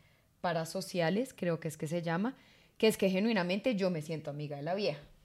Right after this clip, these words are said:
Me pasa eso y me pasa con Jay Shetty, que no sé si lo conocen, es un como mindfulness teacher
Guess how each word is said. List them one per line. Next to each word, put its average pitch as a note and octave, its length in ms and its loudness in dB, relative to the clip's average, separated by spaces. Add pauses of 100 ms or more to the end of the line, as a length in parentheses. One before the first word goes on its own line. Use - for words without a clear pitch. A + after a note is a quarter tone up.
(360)
Me G#3 140 2
pasa F#3+ 340 6
eso - 160 6
y C4 40 2
me A3+ 120 2
pasa F3+ 300 0
con F#3 240 -2
Jay F3+ 200 -2
Shetty, F3 420 0
que F#3+ 120 -6
no E3+ 120 -2
sé E3 120 -10
si D3+ 120 -6
lo D3+ 120 -4
conocen, E3 420 -2
es E3 180 -6
un D3+ 400 -2
como D#3+ 280 -4
mindfulness D#3 960 0
teacher D3+ 640 -2